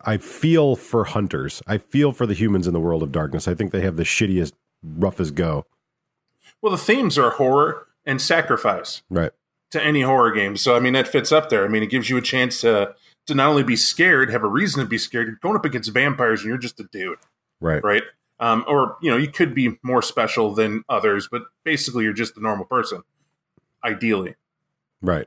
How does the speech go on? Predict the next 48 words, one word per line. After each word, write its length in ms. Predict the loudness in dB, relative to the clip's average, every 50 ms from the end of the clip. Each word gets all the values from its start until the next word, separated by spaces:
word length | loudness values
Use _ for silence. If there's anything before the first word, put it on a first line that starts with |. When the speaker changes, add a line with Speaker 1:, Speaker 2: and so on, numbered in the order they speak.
| _ -6
Speaker 2:
That's 160 | 0 2 2
Speaker 1:
Mo-, 60 | 4
Speaker 2:
tough 160 | 4 4 4 6
Speaker 1:
mo-, 140 | 4 4
Speaker 2:
'cause 120 | 2 2 2
the 60 | 2
book 100 | 4 4
Speaker 1:
mostly, 180 | 2 2 0 0
Speaker 2:
gives 80 | 0 0
you 120 | 0 0
Speaker 1:
yeah, 180 | 0 -2 -2 -4 -10 -8
yeah, 100 | -8 -4
Speaker 2:
right? 80 | -2 2
Speaker 1:
mostly 380 | 4 4 4 2 2 0 0 2
normal. 280 | 2 4 4 4 4
Speaker 2:
But, 200 | 2 0 -6 -14 _ _ _ -12 -6
but 180 | -2 0 2
someone's 360 | 2 4 4 4 4 2 2
gonna 180 | 2 2 2 2
die. 380 | 2 0 0 0 -2 -4 -8 -12 _ _ _ _ _ _ _ _ _ _ _ _ _ -2
That's 160 | -2 0 2 2
what 40 |
Speaker 1:
Yeah. 40 | 2 2
Speaker 2:
the 120 | 2 2
game 200 | 2 2 2 2
says. 360 | 2 2 2 2 2 0 0
And 100 | 0 2 2
the, 200 | 4 2 2 2 0
and 120 | 0 0
is 160 | 0 0 0
the 60 | -2 -2
sacrifice 600 | 0 0 0 0 0 -2 0 2 2 2 2 0
gonna 200 | 0 0 0 0
be 140 | 0 -2 -2
you? 440 | -2 -2 -2 0 0 -2 -4 -6 _ _ _ _ _ _ _ _ _ -2
Or 160 | 2 2 2
is 100 | 4 2
it 60 | 0 2
gonna 180 | 2 0 0
be 140 | 0 0 0
your 140 | 0 0 0
friend 300 | 0 0 0 2 2 2
to 60 | 4
your 120 | 4 4
right 180 | 4 4 2 2
or 40 | 2
your 160 | 2 2 2
left? 400 | 2 2 2 0 -2 -6 -12